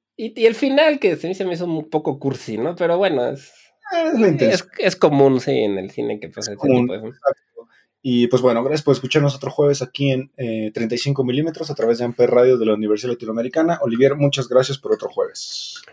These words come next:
Speaker 1: Muchas gracias a ti también, Ismael. Gracias a Amper Radio y a la ula por el espacio. Y no, no se olviden de checar nuestro podcast de música, treinta y cinco,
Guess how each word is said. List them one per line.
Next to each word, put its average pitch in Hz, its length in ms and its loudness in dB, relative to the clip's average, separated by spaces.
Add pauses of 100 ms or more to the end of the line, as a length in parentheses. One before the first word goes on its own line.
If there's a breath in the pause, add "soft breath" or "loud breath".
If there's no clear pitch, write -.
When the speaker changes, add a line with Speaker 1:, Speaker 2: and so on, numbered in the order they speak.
(200 soft breath)
Speaker 1:
Muchas 143 400 2
gracias 120 480 0
a 113 80 -4
ti 120 220 -2
también, 131 260 0
Ismael. 175 320 -4
Gracias 143 460 4
a 101 320 -2 (340 soft breath)
Amper 120 300 0
Radio 185 320 6
y 139 80 4
a 117 40 2
la 113 120 2
ula 143 280 0
por 92 140 -4
el 87 120 -4
espacio. 165 440 -4
Y 185 220 -6
no, 180 140 0
no 165 120 4
se 143 100 0
olviden 147 300 4
de 101 300 -2
checar 110 440 -2
nuestro 107 320 -6
podcast 104 280 -6
de 95 60 -4
música, 135 340 -4
treinta - 240 -6
y - 20 -6
cinco, 123 460 -6